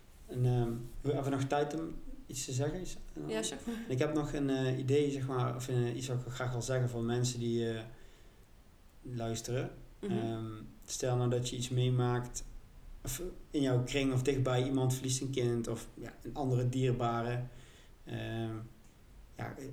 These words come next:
Speaker 1: je hoeft niet, er is niet dat je iets goed of fout kan zeggen, zeg maar. Want heel veel mensen, "Ja, ik, ik heb maar niks gezegd of niks gestuurd, want ja, ik wist niet wat ik moest zeggen. Misschien, eh, ja, misschien kwam het wel niet uit of zo.
Speaker 2: Ja.
Speaker 1: Of wou je het niet horen." Ik zou zeggen,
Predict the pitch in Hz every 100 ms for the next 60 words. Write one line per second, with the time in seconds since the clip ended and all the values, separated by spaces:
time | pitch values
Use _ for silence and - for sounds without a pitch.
0 | - - - - - - 139 131 147 -
1 | 160 156 - - - 131 143 170 170 151
2 | 147 135 151 127 - 156 135 123 147 156
3 | - 117 110 113 98 95 98 104 101 107
4 | 120 127 127 127 131 135 139 139 139 -
5 | - 139 139 135 127 123 139 143 139 -
6 | 135 135 - 151 147 135 131 143 127 123
7 | - - - - 151 151 143 135 127 160
8 | 147 147 139 131 127 151 143 139 135 135
9 | - - - 135 123 151 143 139 139 131
10 | 127 123 131 151 151 131 147 139 143 -
11 | - 208 208 202 127 135 139 131 135 147
12 | 139 135 139 139 - - - - 131 156
13 | 151 156 151 147 147